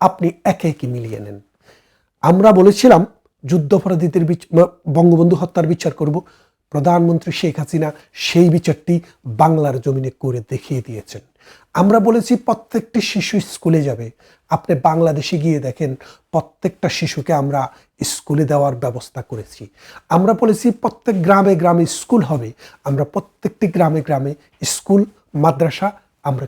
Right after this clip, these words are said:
করেছি। তারপরে আমরা বলেছিলাম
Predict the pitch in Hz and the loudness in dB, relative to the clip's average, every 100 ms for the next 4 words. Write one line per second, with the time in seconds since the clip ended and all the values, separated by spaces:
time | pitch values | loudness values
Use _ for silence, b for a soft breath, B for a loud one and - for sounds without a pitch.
0 | - - 180 139 - 120 98 b b b | -14 4 4 4 -4 -18 -20 b b b
1 | - 196 196 220 196 190 180 151 196 - | 0 0 2 0 0 -2 -2 -2 -4 0
2 | 247 151 | 0 0